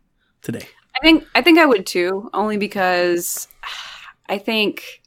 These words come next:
Speaker 2: the amount of just the J R P Gs that I know will be coming.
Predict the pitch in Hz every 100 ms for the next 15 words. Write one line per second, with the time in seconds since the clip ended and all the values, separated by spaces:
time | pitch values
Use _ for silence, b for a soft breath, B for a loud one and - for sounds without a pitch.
0 | _ _ _ _ _ _ 175 196 190 185
1 | 185 185 - - - - 165 165 160 156
2 | - - _ _ _ _ _ _ _ _
3 | _ _ b b b - 320 330 285 185
4 | 196 190 190 180 180 175 180 170 165 170
5 | 165 165 170 165 170 170 - 156 175 208
6 | 196